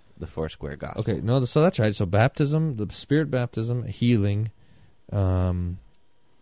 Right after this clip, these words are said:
Speaker 2: coming bridegroom, and, uh, what was the other one?
Speaker 1: Coming bridegroom, um, Jesus as the only Savior. Did you see that one?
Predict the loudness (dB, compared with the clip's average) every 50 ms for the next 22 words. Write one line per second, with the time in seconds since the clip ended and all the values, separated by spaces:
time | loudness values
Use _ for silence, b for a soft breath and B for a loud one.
0 | -20 -20 _ -20 -20 -20 -20 -20 -20 -20 -20 -20 -6 -6 -6 -4 0 2 4 4
1 | 4 4 6 6 6 6 4 2 2 2 2 2 2 0 0 -2 -4 -6 -6 -4
2 | -2 -2 -2 -2 -2 -2 -2 -2 -2 -2 -2 -2 -2 -2 -4 -4 -4 -4 -4 -4
3 | -4 -6 -8 -10 b b b b b b b b b b b _ -20 -20 -20 _
4 | _ -20 -20 -20 _ _ _ _ -20 -20 _ -18 -12 -8 -8 -6 -2 0 0 0
5 | 0 -2 -2 -2 -2 -2 -4 -4 -6 -8 -8 -10 -10 -10 -6 -6 -4 -4 -4 -6
6 | -6 -8 -10 -10 -12 -12 -14 -16 -20 -20 -20 _ _ _ -20 _ _ _ _ _
7 | _ _ _ _ _ _ _ -20 -20 -8 -2 -2 0 0 2 0 0 2 0 0
8 | 0 -2 0 0 0 2 2 0 -2 -4 -6 -4 -2 -2 -2 -2 -4 -8